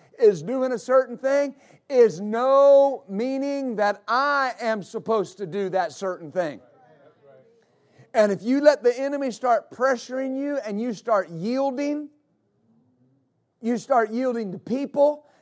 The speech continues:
you start yielding to their opinions, everybody that gives you their opinion's not hearing from God. I'm gonna show you this from the scripture.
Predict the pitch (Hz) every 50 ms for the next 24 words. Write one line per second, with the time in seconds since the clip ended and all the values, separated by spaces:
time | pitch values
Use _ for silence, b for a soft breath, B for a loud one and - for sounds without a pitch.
0 | b 220 214 233 240 - - 247 247 226 208 202 208 240 269 269 254 247 240 226
1 | 220 196 220 214 196 185 151 - - 226 262 269 269 277 285 285 285 285 277 -
2 | - _ _ _ _ _ _ _ _ _ _ _ _ _ _ _ _ _ _ _
3 | 247 294 330 330 311 320 302 262 294 294 302 294 269 226 226 214 214 208 277 294
4 | 247 226 214 247 240 196 233 226 220 190 - 226 254 269 262 254 240 214 175 202
5 | 240 233 214 208 208 240 247 240 233 202 156 202 208 202 202 233 247 247 214 160
6 | 135 - _ _ _ _ - - _ _ _ _ _ - - _ _ _ _ _
7 | _ 139 143 _ _ _ _ _ _ _ _ _ _ _ _ _ _ _ _ _
8 | _ _ _ 170 190 220 262 233 - 302 311 320 339 294 254 240 208 - 240 240
9 | 233 202 - - 302 311 - - - 175 -